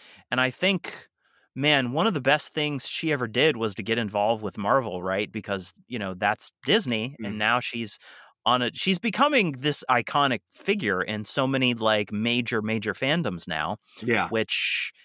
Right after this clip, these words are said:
Speaker 1: has gotta be a majorly good move for her career.
Speaker 2: Yeah.
Speaker 1: And I'm there for it because I, I like
Speaker 2: <laughs>
Speaker 1: Rosario.
Speaker 2: Well, it's
Speaker 1: Like,
Speaker 2: like, look,
Speaker 1: not
Speaker 2: join a
Speaker 1: only
Speaker 2: huge fandom like that, it's like she'll no longer be known as any of the characters she spent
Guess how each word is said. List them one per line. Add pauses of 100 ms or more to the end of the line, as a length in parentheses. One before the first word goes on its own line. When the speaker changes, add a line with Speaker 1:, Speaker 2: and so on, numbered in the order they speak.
(140)
Speaker 1:
has
gotta
be
a
majorly
good
move
for
her
career. (580)
Speaker 2:
Yeah.
Speaker 1:
And
I'm
there
for
it
because
I,
I
like
Speaker 2:
<laughs>
Speaker 1:
Rosario. (360)
Speaker 2:
Well,
it's
Speaker 1:
Like,
Speaker 2:
like,
look,
Speaker 1:
not
Speaker 2:
join
a
Speaker 1:
only
Speaker 2:
huge
fandom
like
that,
it's
like
she'll
no
longer
be
known
as
any
of
the
characters
she
spent